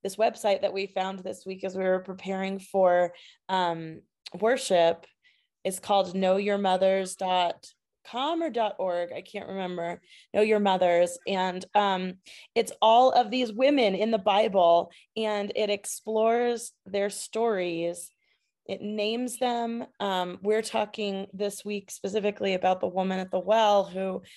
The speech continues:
the Eastern Orthodox Church has named Fotine or Fotini. And, um,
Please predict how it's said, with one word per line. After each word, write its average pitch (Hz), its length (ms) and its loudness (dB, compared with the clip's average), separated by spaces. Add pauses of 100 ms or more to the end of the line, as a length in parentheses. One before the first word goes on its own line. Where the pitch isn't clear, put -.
(180)
the 202 180 0
Eastern 214 320 -4
Orthodox 220 520 0
Church 190 320 -6
has 175 160 -8
named 180 340 -4 (100)
Fotine 202 600 -2
or 180 100 -2
Fotini. 185 760 -6 (460)
And, 214 380 -2 (100)
um, 190 400 -2